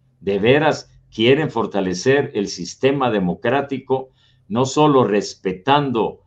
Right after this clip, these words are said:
los resultados de las elecciones, en las cuales el Tribunal, eh, Supremo Electoral ha sido muy enfático, muy claro, o no quieren seguir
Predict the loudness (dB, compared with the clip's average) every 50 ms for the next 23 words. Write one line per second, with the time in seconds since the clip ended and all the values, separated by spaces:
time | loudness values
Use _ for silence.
0 | _ _ _ _ _ _ _ _ -2 0 0 0 2 0 -2 -2 -2 -4 -6 -6
1 | -2 0 2 2 4 2 2 2 0 0 -2 -2 -4 -4 -4 -4 -6 -6 -4 -2
2 | -2 0 0 -2 -4 -6 -8 -8 -6 -4 -4 -4 -4 -2 -2 0 0 2 0 0
3 | -2 -6 -6 -6 -4 -2 0 -2 -2 -2 -4 -6 -8 -6 -6 -6 -8 -8 -10 -14
4 | -14 -14 -10 -6 -4 -2 -2 0 0 -2 -2 -2 -2 -2 0 0 -2 -4 -4 -4
5 | -4 -4 -2 -2 0 0 0 0 0 0 0 0 -2 -4 -4 -4 -6 -8 -8 -6
6 | -4 -4 -4 -4 -2 0 2 2 2 0 -2 -4 -6 _ _ _ _ _ _ _
7 | _ _ _ _ _ _ _ -2 0 2 2 4 4 4 4 2 2 2 4 4
8 | 4 4 2 0 -2 -4 -8 -14 _ _ _ _ _ -20 -6 -2 0 2 2 4
9 | 4 2 4 4 2 0 -2 -4 -10